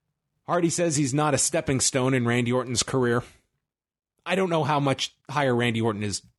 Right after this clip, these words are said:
propelling himself in his career at this stage, sixteen years deep. He felt alive last week.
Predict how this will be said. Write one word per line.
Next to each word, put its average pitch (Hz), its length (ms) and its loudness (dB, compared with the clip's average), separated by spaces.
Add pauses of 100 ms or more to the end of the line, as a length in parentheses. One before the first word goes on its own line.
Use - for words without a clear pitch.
propelling 110 360 2
himself 95 340 0
in 104 60 -2
his 98 160 -2
career 95 320 -2
at 92 120 -2
this 104 140 0
stage, - 520 -2 (560)
sixteen 123 460 0
years 98 200 0
deep. 85 280 -12 (1080)
He 127 140 -12
felt 143 240 0
alive 131 480 0
last 104 340 -2
week. 104 280 -10